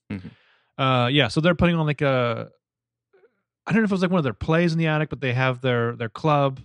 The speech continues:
Speaker 2: Uh, there's a cute moment where Beth and Amy clink pipes.
Speaker 1: Yeah.
Speaker 2: Um,
Speaker 1: And, uh, Emma Watson and, uh,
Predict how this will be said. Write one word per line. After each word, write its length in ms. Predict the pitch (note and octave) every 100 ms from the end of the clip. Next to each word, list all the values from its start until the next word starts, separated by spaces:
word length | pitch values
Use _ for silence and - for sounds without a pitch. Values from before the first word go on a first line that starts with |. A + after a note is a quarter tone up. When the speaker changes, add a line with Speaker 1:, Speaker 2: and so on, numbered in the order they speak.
| -
Speaker 2:
Uh, 180 | A#2+ A2+
there's 140 | A#2
a 40 | -
cute 220 | - G3+
moment 220 | C#3+ D#3
where 80 | B2
Beth 220 | A2+ A#2+
and 60 | A#2+
Amy 200 | A2 B2
clink 240 | - A#2+
pipes. 460 | - A#2 - - - _ _ _
Speaker 1:
Yeah. 260 | A#2+ A#2 F2+ - _ _ _
Speaker 2:
Um, 100 | A2+
Speaker 1:
And, 260 | A2+ A#2 A2
uh, 200 | G#2 G2+
Emma 220 | E2+ B2
Watson 600 | A2+ G#2+ G2+ - G#2 F#2+
and, 560 | F#2+ - F2 F2 E2+ E2+
uh, 420 | E2 F2 - D#2